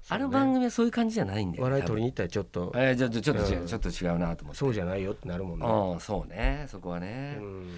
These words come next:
Speaker 1: まあ、もしね、機会があったら。
Speaker 2: まあまあまあ。
Speaker 1: あー。
Speaker 2: で、東野さんとかね、ジュニアさんとかは。
Speaker 1: そう。
Speaker 2: だからあれはね、ちょっとこう、かっこいい人が出ていいやつなんですよね。
Speaker 1: そう？
Speaker 2: と俺思ってんの、自分が。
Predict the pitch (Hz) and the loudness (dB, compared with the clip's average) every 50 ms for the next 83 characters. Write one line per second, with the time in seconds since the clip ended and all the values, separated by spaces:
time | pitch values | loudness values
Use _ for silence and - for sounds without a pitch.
0 | 85 85 85 92 98 113 123 156 147 127 147 233 247 - 165 143 143 151 143 - | -10 -12 -12 -12 -8 -4 -2 -2 0 2 4 4 4 4 2 0 0 -2 -4 -6
1 | - - - 139 131 127 107 101 90 82 - - - 120 117 107 92 - - - | -12 -8 -4 -2 -2 -2 -2 -4 -8 -10 -12 -8 -6 -4 -4 -4 -6 -10 -14 -20
2 | - - - - - - - _ - 104 98 92 87 87 85 82 80 80 80 82 | -20 -20 -20 -20 -20 -20 -20 _ -10 -8 -6 -6 -4 -4 -6 -6 -8 -8 -8 -8
3 | 78 78 85 85 85 85 85 85 87 85 104 123 151 156 147 170 151 131 - 104 | -8 -8 -10 -10 -10 -10 -8 -6 -6 -4 0 4 4 4 6 4 4 4 2 0
4 | 92 82 85 82 104 139 165 156 107 92 104 107 110 117 117 107 117 120 113 107 | -2 -2 -2 -2 -2 0 0 0 -2 -2 -2 0 0 0 0 0 0 -2 -2 -2
5 | 117 - 101 90 82 80 76 - - - 151 165 147 98 - - - - - - | -4 -2 -2 -2 -2 -4 -8 -10 -4 0 2 2 2 2 0 -4 -10 -14 -16 -18
6 | - - - 143 139 120 - 127 151 190 220 233 220 208 202 170 - - 190 180 | -18 -6 -2 0 0 2 2 0 0 2 2 0 0 0 0 -2 -2 -2 -2 -2
7 | - 117 110 101 90 87 - - - - - 165 170 - - - - - 285 294 | -2 -2 0 0 0 0 0 -2 -2 0 2 0 0 0 -4 -6 -2 0 2 2
8 | 285 277 262 - - - 101 90 87 95 87 87 82 82 80 73 71 - - - | 4 4 2 2 0 0 0 0 0 -2 -2 -2 -2 -2 -4 -6 -10 -14 -16 -16
9 | - - - - - - - - - - - - - - - - - 294 285 302 | -18 -20 -20 -20 -20 -18 -18 -16 -16 -16 -16 -18 -20 -20 -10 -4 0 4 4 6
10 | 294 302 311 349 453 392 285 269 440 - - - - - - - - - - - | 6 6 4 4 4 4 4 2 2 0 -6 -14 -18 -20 -20 -20 -20 -20 -20 -20
11 | - - - - - - - - - - - - - - - - - - - - | -20 -20 -20 -18 -16 -16 -16 -16 -16 -16 -14 -14 -14 -14 -16 -20 -20 -20 -20 -20
12 | - - - _ - - - 339 349 262 98 95 156 - - - - 139 139 - | -20 -20 -20 _ -18 -4 0 2 2 2 2 -2 -4 -8 -10 -6 -4 -4 0 2
13 | 175 165 147 156 156 165 151 143 - 107 85 78 73 82 92 87 90 90 90 85 | 2 4 4 6 6 6 4 4 2 -2 -6 -6 -6 -8 -8 -6 -6 -6 -6 -6
14 | 80 82 | -8 -12